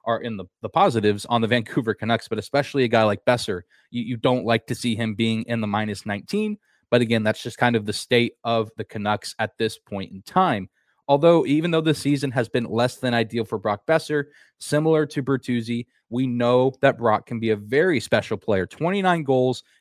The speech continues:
fifty-five points in sixty-two games played in his true rookie season in the twenty seventeen twenty eighteen season. He was a Calder Trophy finalist alongside, uh, Clayton Keller from the Coyotes and Matt Barzal from the Islanders,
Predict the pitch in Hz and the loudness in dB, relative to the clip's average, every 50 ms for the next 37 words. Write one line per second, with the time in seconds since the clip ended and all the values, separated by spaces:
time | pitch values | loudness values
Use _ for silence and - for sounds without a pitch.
0 | _ - 147 156 - 165 147 - 147 143 135 - _ _ 127 123 123 120 - - | _ -2 -2 -2 -2 -2 0 2 2 2 2 0 _ _ -4 -4 -2 -4 -4 -8
1 | - 123 117 110 - - 135 131 - - 135 127 - - 131 120 117 117 120 117 | -8 -8 -8 -8 -4 -4 -4 -4 -4 -4 -6 -6 -4 -2 -4 -2 -2 -2 -2 -2
2 | - - _ - 117 113 113 113 110 - _ _ _ _ _ - 135 151 175 170 | -4 -6 _ 0 2 2 2 2 0 -2 _ _ _ _ _ -4 -2 -2 0 0
3 | 139 170 160 151 - - - - 147 143 151 156 156 147 131 139 135 139 127 127 | 0 0 0 -2 -4 -10 -10 -6 -2 0 2 2 2 2 2 0 -2 -2 -2 -4
4 | - - - 135 127 117 135 131 127 123 - _ _ _ _ _ 135 131 127 123 | -4 -2 0 0 2 2 2 0 0 -2 -8 _ _ _ _ _ -6 -4 -2 -4
5 | 117 - - 131 131 120 - 131 120 120 110 - 123 117 110 - 120 117 113 110 | -4 -4 -4 -4 -4 0 0 0 0 0 -2 -4 -4 -4 -4 -2 -2 -2 0 0
6 | 110 - - - 117 107 98 - - 175 165 151 156 165 160 147 - _ _ _ | -2 -2 -4 -6 -8 -8 -6 -4 0 0 2 2 2 0 -2 -4 -8 _ _ _
7 | _ - 139 143 143 139 147 131 - - 143 147 170 185 170 185 165 - - 160 | _ -2 0 0 2 4 2 2 2 2 4 4 4 4 4 0 0 0 -2 -2
8 | 170 160 - 160 - - 131 139 156 160 156 135 113 - - 117 113 117 123 - | -2 -2 -4 -6 -6 -2 0 0 0 2 2 0 0 -2 -2 -2 -2 -2 -4 -2
9 | - 127 120 117 117 110 - _ _ _ _ - 104 98 98 - - - 139 139 | 0 2 4 4 4 2 0 _ _ _ _ -4 -4 -4 -4 -4 -2 -2 -2 -2
10 | - 120 - - 135 131 139 139 135 - 135 123 113 - - 117 107 113 143 170 | -2 -6 -4 0 0 2 2 0 -2 -2 -4 -6 -6 -2 0 2 4 4 4 2
11 | 180 180 170 143 - 135 139 143 139 123 123 123 - - - 139 - 113 101 113 | 2 0 -2 -4 -4 -4 -2 -2 -2 0 -2 -2 -2 -2 -2 -2 -2 -2 0 0
12 | 117 117 117 113 - - 110 107 104 - - 143 147 143 131 117 107 107 104 - | 2 2 2 2 0 -2 -6 -8 -6 -2 0 2 2 2 0 -2 -2 -4 -6 -8
13 | - | -10